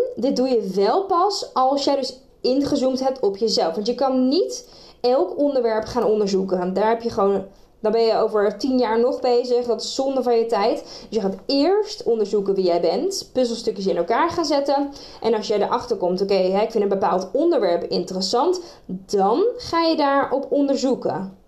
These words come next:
En dan ga je dus verder denken dan je eigen mogelijkheden. Dan de derde stap is, eh, dat je gaat voelen welke optie het meeste passend is. Hè, dus welk bedrijf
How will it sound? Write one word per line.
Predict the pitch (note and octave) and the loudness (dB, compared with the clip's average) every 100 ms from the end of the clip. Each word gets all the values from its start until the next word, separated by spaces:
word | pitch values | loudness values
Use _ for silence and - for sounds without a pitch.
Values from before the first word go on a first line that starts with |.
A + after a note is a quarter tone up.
| _ _ - | _ _ -8
En | F#3 | -4
dan | F#3+ | -2
ga | G3 | 0
je | F3+ | 2
dus | F3+ - | 2 -2
verder | - - G#3 B3+ C#4+ D4 - | -8 -2 0 2 0 -2 -6
denken | G#3 G3 A3 A#3+ G#3+ | -2 -2 0 0 2
dan | F3+ E3+ G3 | 0 0 -2
je | F#3+ | -2
eigen | - G3 F#3+ F#3 | -4 -6 -4 -4
mogelijkheden. | - - - - G3 - - - - - - - - - - - | -4 -6 -10 -10 -12 -16 -20 -20 -20 -20 -16 -16 -14 -18 -18 -10
Dan | - C#4 | -2 0
de | G#3+ | 2
derde | G3+ C4 F#4+ | 2 2 2
stap | G4 E4+ E4+ - | 0 0 -2 -2
is, | C4 C#4+ - - - _ _ _ - _ - | 0 0 0 -6 -16 _ _ _ -20 _ -8
eh, | G#3+ G#3+ G#3+ | -2 2 2
dat | A3 C#4 | 2 -2
je | - | -2
gaat | A3+ | -6
voelen | - D#4+ E4 D4 D4 G3 | -4 0 2 2 0 0
welke | A#3 - | 0 2
optie | - B3+ - B3+ | 0 -2 -4 -4
het | G3+ | -2
meeste | G#3 G3 - - | 0 0 -2 -4
passend | - - F3 F#3 | -4 -4 -8 -6
is. | F#3+ - - | -6 -6 -4
Hè, | - | -2
dus | C4 A3 | -2 -2
welk | G3+ C4+ F#4 | 0 0 0
bedrijf | F4 C#4+ B3 A#3 A#3+ - | -2 0 2 2 0 -2